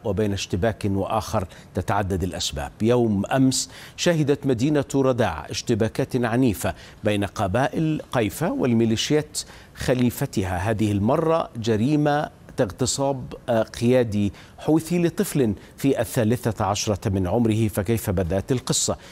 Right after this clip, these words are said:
يوم الأحد الماضي تعرض طفل للاغتصاب أثناء زيارته لشقيقه المعتقل في السجن المركزي في مدينة رداع، جريمة هزت محافظة البيضاء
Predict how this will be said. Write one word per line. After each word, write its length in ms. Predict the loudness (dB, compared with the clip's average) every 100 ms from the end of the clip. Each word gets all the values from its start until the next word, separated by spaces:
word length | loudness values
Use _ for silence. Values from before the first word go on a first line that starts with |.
| -6 -2
يوم 180 | 0
الأحد 400 | -2 -4 -4 0
الماضي 420 | 2 2 2 -2 -6
تعرض 420 | -4 0 0 0 0
طفل 340 | -4 -4 -2
للاغتصاب 840 | 0 0 0 -2 -4 -2 -2 -2
أثناء 380 | -8 -2 -2 -2
زيارته 520 | 0 0 0 -2 -2
لشقيقه 680 | -2 0 -4 -2 -4 -2 -2
المعتقل 640 | 0 0 0 -4 -2 -4 -4 -12 -18 -4
في 60 |
السجن 360 | -2 0 0 0
المركزي 600 | 0 -2 -2 -4 -2 -4
في 180 | -2 0
مدينة 400 | 2 2 0 0 0
رداع، 460 | 0 2 0 -2 -10 -20 -8 -2
جريمة 640 | 2 4 2 2 0 0
هزت 500 | 0 -2 0 -2 -2
محافظة 540 | -8 -4 -2 0 0 0 0
البيضاء 540 | 0 0 0 -2